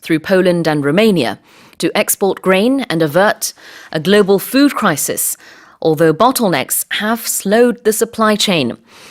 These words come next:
우크라이나가 곡물을 수출하고 세계 식량 위기를 피하기 위해 폴란드와 루마니아에 수송로를 마련했으나 병목 형-, 현상으로 수송이 지연되고 있습니다.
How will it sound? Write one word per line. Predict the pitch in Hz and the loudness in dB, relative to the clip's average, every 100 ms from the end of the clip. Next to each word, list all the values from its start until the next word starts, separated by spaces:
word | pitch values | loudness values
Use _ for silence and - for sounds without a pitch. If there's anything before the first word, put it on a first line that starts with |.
| - - | -20 -10
우크라이나가 | 175 - 262 269 240 247 262 | -6 0 2 4 4 2 2
곡물을 | 196 190 220 233 | 2 2 4 2
수출하고 | 233 214 262 214 170 135 196 | 0 -6 -2 0 0 -2 -2
세계 | 254 247 247 | -2 2 2
식량 | 247 262 262 247 | 2 0 2 2
위기를 | 196 185 196 | 0 -2 -4
피하기 | - 247 226 220 160 | 0 0 0 -2 -2
위해 | 143 127 | 0 0
폴란드와 | - 233 254 247 208 196 190 190 | 0 2 2 2 2 2 2 2
루마니아에 | 156 156 190 196 185 147 139 160 156 - - - | 0 0 2 2 0 0 0 -2 -4 -20 -20 -14
수송로를 | - - 247 285 262 220 202 202 | -8 -8 -2 0 2 4 2 2
마련했으나 | 120 156 175 160 - 127 143 123 _ _ _ _ _ - | 2 0 0 -2 -4 -2 -4 -4 _ _ _ _ _ -4
병목 | 175 196 247 247 254 | 2 4 2 0 -4
형-, | 240 233 - - | -2 -2 -6 -6
현상으로 | 226 233 240 190 127 104 | -2 0 0 0 -2 -4
수송이 | 208 214 233 196 254 | -6 -4 -2 -2 -2
지연되고 | - 185 190 185 160 151 | -2 -2 0 0 -2 -2
있습니다. | - - 123 104 104 - - | -4 -6 -8 -8 -10 -10 -16